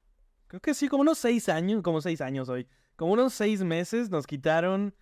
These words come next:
la posibilidad de, eh, mandar directamente a Facebook, eh, las transmisiones del, de nuestros cascos. La gente ya estaba creando por ahí algunos canales y me acuerdo que había un poco de,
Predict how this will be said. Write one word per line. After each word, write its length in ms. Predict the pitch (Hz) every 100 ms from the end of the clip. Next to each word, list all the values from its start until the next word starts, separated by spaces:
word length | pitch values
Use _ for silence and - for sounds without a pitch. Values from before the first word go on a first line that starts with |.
| - - -
la 300 | 143 180 208
posibilidad 640 | 208 202 196 180 156 156 160
de, 760 | 151 170 180 185 151 139 135
eh, 40 | 139
mandar 500 | 143 147 160 185 180
directamente 960 | 175 185 208 - 180 156 165 170 170 151
a 100 | 127
Facebook, 640 | 151 151 143 156 160 - _ _ _ -
eh, 480 | 135 143 139 135 135
las 340 | 139 143 135 -
transmisiones 800 | 156 139 143 131 160 180 208 -
del, 320 | 147 135 131 127
de 100 | 131
nuestros 360 | 131 135 127
cascos. 520 | 160 156 - 247 - _ _ _ -
La 140 | 135
gente 360 | 160 160 180 165
ya 140 | 156
estaba 280 | 151 160 160
creando 380 | 139 127 160 147
por 120 | 131
ahí 380 | 120 147 156 143
algunos 400 | 123 135 160 -
canales 600 | 117 113 131 156 131 135
y 60 |
me 100 | 123
acuerdo 280 | 117 160 185
que 100 | 147
había 180 | 135 147
un 100 | 165
poco 300 | 160 175 156
de, 240 | 135 110